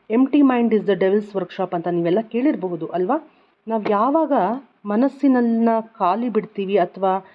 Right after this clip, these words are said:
ಆ, ಮನಸ್ಸನ್ನ ನಾವು ಸರಿಯಾಗಿ ಯುಟಿಲೈಸ್ ಮಾಡ್ಕೋತಾ ಇಲ್ಲ ಅಂದ್ರೆ, ಮನಸ್ಸಲ್ಲಿ ಖಾಲಿ ಬಿಟ್ಟಿದೀವಿ ಅಂತಂದ್ರೆ ಅಲ್ಲಿ ಡೆವಿಲ್ಸ್‌ಗಳು ಬಂದು ವರ್ಕ್ ಮಾಡೋಕ್ಕೆ ಶುರು ಹಚ್ಕೊಳ್ತವೆ. ಅದಕ್ಕೆ ನಾವು ಅವಕಾಶವನ್ನ ಕೊಡಬಾರ್ದು.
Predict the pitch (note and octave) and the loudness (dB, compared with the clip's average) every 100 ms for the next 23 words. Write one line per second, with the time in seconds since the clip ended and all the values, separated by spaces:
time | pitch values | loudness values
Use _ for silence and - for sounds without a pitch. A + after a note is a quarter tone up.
0 | _ _ _ - G3 G3 F#3+ F3+ - G3+ | _ _ _ -16 -10 -6 -4 -6 -4 -2
1 | B3 C#4 C#4 C4 A#3 A3 A3 A3+ - _ | 0 -2 -2 0 0 0 0 0 -2 _
2 | _ A#3+ G#3+ C#4+ C4 A3+ A#3 B3+ A3 G#3 | _ -2 0 0 0 -2 0 0 2 -2
3 | G#3 G3+ G3+ G3 F#3 F#3+ B3 G3 A3 A3+ | -2 -4 -2 0 0 0 0 0 -2 -2
4 | G#3+ G#3+ - F#3 A3+ C#4 B3+ - F3+ A3 | -4 -4 -2 -2 0 0 0 -4 -10 -4
5 | D#4+ D4+ C4 B3 G3 F#3 E3 F3 G3 - | 0 2 2 0 0 -2 -2 0 0 -2
6 | G3 F#3 F3+ F3+ E3+ - _ - _ - | -4 -2 0 2 0 -4 _ -20 _ -4
7 | F3+ G#3 C4+ C4 - G3+ G3+ F#3 F#3 F#3 | 0 4 4 2 0 0 2 2 0 0
8 | A#3 F#4+ - _ _ _ _ _ _ _ | 0 0 -4 _ _ _ _ _ _ _
9 | _ A3 C#4 - A#3 G3 F#3+ D4+ - A#3 | _ -2 -2 0 0 0 -2 -4 -2 0
10 | G#3 G#3 - F#3+ E3+ F3 F3 F3+ E3+ G3 | 0 -2 -6 -6 -6 -6 -2 -2 -2 -4
11 | G3 G#3 G3+ F#3 A#3 F#3 F3+ G3+ F3+ E3+ | -6 -4 -2 0 2 0 0 -4 -2 -2
12 | A#3 C4 F#3 E3 E3+ E3 D#3 F3 E3 | -2 -2 -2 -2 -4 -4 -4 -2 -2